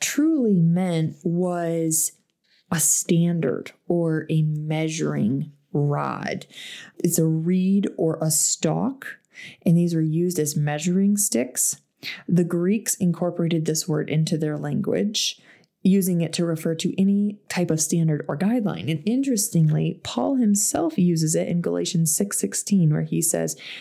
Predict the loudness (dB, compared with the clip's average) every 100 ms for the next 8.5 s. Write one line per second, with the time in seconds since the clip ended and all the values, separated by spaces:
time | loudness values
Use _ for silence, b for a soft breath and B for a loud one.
0 | B -2 2 2 0 0 -2 0 -2 0
1 | -2 2 2 2 0 0 0 2 -2 0
2 | 0 0 0 0 0 -4 -6 -4 0 2
3 | 2 0 0 0 0 -6 B B -2 -2
4 | -2 -2 0 2 0 0 0 0 0 0
5 | 2 0 0 -2 0 0 -2 -4 -6 B
6 | B B 0 0 2 -2 0 2 2 2
7 | -2 -2 -4 -6 -4 -2 0 0 -2 -2
8 | -2 -2 -2 -2 -4